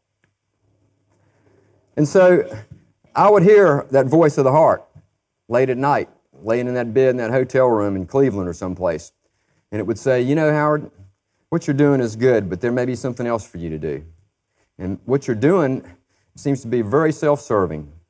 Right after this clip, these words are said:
You've propped yourself up with this little rock and roll world around you where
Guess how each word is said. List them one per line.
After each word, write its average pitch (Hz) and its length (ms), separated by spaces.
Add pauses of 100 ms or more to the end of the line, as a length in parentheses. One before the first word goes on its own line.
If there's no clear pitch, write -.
(140)
You've 123 160
propped 143 260
yourself 143 360
up - 400 (260)
with 104 80
this 107 180
little 113 300 (320)
rock 131 260
and 139 100
roll 135 220
world 135 300
around 131 340
you 139 260
where 92 320